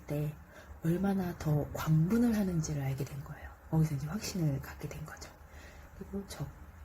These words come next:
저도 이제 앞전에 말씀드렸지만 교육을 그렇게 받은 거예요. 집에서 항상 집밥을 먹고 출근을 하고 집밥을 먹고 학교를 가고, 음, 그랬던 교육이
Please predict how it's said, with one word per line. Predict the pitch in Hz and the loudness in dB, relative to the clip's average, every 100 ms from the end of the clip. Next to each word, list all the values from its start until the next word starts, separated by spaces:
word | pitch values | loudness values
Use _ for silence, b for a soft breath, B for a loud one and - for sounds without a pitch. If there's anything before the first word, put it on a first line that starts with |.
| - | -10
저도 | - 156 151 135 - - - - | -4 -2 0 0 -2 -14 -14 -8
이제 | 156 143 139 | -4 -2 -2
앞전에 | 139 - 147 | -2 2 2
말씀드렸지만 | 135 135 143 139 135 - - 190 240 - | 2 0 0 0 0 -2 0 0 0 0
교육을 | - 196 185 | 8 8 8
그렇게 | 160 - | 2 -2
받은 | 151 139 139 | -4 -2 0
거예요. | 139 135 | -2 -2
집에서 | 131 - 135 - 190 - - B B B B B - - - | -2 0 -2 -2 -6 -8 -12 B B B B B -12 -12 -6
항상 | 226 220 214 | -2 0 0
집밥을 | - - 165 160 | 0 2 2 4
먹고 | 143 - - 151 | 2 0 2 2
출근을 | 160 - 185 180 175 | 2 0 -2 0 -2
하고 | 185 185 185 | -2 0 0
집밥을 | 175 - 170 165 | -2 0 2 2
먹고 | 160 156 170 | 0 -4 -8
학교를 | - - 208 185 | -8 0 2 2
가고, | 151 - - - - - B B B B B - - | -2 -6 -10 -10 -10 -10 B B B B B -8 -2
음, | 175 170 | 0 0
그랬던 | - 208 208 208 196 190 180 175 | 6 6 6 2 4 2 2 0
교육이 | 160 170 165 - - 214 262 285 | 2 4 4 2 0 4 6 4